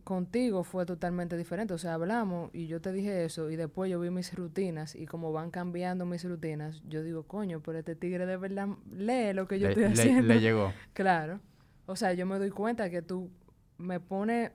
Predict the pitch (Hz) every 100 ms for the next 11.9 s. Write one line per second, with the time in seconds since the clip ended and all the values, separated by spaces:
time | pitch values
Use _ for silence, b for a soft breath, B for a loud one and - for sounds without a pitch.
0 | - - 185 190 175 190 226 220 202 220
1 | 220 208 190 180 170 190 196 214 175 -
2 | _ - 160 185 233 254 175 156 156 -
3 | 156 160 160 147 147 - 170 - - 170
4 | 175 196 196 - - - 190 185 196 180
5 | 185 190 185 180 185 180 180 175 180 160
6 | - - 185 185 175 - 165 - 220 -
7 | - - 190 196 180 185 175 180 165 143
8 | - - b b b b b b - 185
9 | 202 214 208 208 208 202 190 160 156 151
10 | b b b 202 220 254 269 269 247 240
11 | 226 226 226 233 220 226 220 175